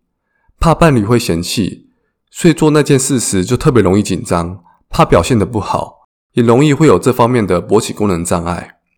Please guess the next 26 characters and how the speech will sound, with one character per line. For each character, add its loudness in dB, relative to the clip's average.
那 2
我 4
们 4
来 4
简 -2
单 2
总 -4
结 -8
一 -8
下： -10
如 0
果 4
是 0
年 2
纪 -2
大 2
器 -4
质 -6
性 -4
的 2
勃 0
起 -4
功 -2
能 -2
障 -2
碍， -10